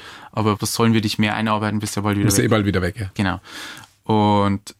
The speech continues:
Speaker 1: ich hab da tatsächlich meine schönsten Gemüsebrühen ausgeschnitten bisher in meiner Karriere. Weil ich dann mal gedacht hab, <laughs> wenn ich schon schneiden muss, dann mach ich die ja wunderschön.
Speaker 2: Ja, genau, so muss man solche Sachen
Speaker 1: Ja.
Speaker 2: sehen, oder?
Speaker 1: Ja, in einem
Speaker 2: Mach's dir
Speaker 1: gewissen
Speaker 2: schön da, wo du
Speaker 1: Tempo.
Speaker 2: gerade bist, wo dich das Leben gerade hinstellt.
Speaker 1: Genau, in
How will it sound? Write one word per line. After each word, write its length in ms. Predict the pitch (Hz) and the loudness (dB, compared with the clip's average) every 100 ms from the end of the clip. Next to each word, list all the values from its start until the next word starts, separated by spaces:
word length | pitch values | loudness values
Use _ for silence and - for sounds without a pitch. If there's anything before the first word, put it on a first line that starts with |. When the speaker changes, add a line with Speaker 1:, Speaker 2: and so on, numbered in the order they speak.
| - | -8
Speaker 1:
ich 120 | 107 | -4
hab 80 | 123 | -2
da 100 | 123 | -4
tatsächlich 600 | - - 143 139 - - | -4 -6 -4 -6 -6 -2
meine 180 | 107 110 | 0 0
schönsten 420 | - 147 - 104 | 0 0 0 0
Gemüsebrühen 540 | 101 101 101 - 104 | 0 2 0 -2 0
ausgeschnitten 580 | 95 92 - - 95 - - _ _ - | 0 -2 -4 -6 -6 -8 -16 _ _ -10
bisher 320 | 104 - 107 | -6 -4 -2
in 60 | 95 | 0
meiner 180 | 92 92 | 0 -2
Karriere. 460 | - 95 92 95 92 - | -4 -6 -6 -6 -6 -2
Weil 120 | 294 98 | 0 2
ich 60 | |
dann 120 | 110 | 2
mal 80 | 107 | 4
gedacht 220 | 107 107 | 2 0
hab, 80 | 117 - - | -4 -4 -16
<laughs> 200 | - - | -18 -10
wenn 220 | 107 104 123 | -2 2 2
ich 120 | 127 | 2
schon 120 | 139 | 0
schneiden 320 | 135 127 131 | 0 0 0
muss, 200 | 135 135 | -2 -2
dann 100 | - | 0
mach 140 | 113 123 | 0 0
ich 60 | - | 0
die 80 | |
ja 100 | 131 | 0
wunderschön. 420 | 123 127 131 123 95 - - 190 _ - - - | 0 0 -2 -4 -6 -8 -8 -10 _ -20 -16 -4
Speaker 2:
Ja, 140 | 156 196 | 0 2
genau, 260 | 156 110 | 4 4
so 120 | 113 110 | 4 4
muss 160 | 117 | 2
man 80 | 120 | 4
solche 200 | 113 110 | 4 4
Sachen 200 | 110 107 | 2 2
Speaker 1:
Ja. 40 | 107 | 2
Speaker 2:
sehen, 220 | - - | 0 -2
oder? 220 | 95 147 _ _ - | -2 -2 _ _ -4
Speaker 1:
Ja, 120 | 104 | -4
in 40 | |
einem 60 | - - | -4 0
Speaker 2:
Mach's 200 | 110 107 | 2 4
dir 60 | |
Speaker 1:
gewissen 160 | 127 - | 2 4
Speaker 2:
schön 180 | 135 143 | 2 2
da, 140 | 143 | 2
wo 60 | 139 | 2
du 60 | 147 | 2
Speaker 1:
Tempo. 60 | |
Speaker 2:
gerade 240 | 131 135 139 | 2 2 2
bist, 200 | 170 - | 0 0
wo 60 | |
dich 120 | 113 110 | 0 2
das 100 | 104 | 2
Leben 220 | 104 117 | 4 4
gerade 200 | 110 113 | 2 0
hinstellt. 360 | 131 139 - 120 | 0 -2 0 0
Speaker 1:
Genau, 120 | |
in 40 | 101 | 0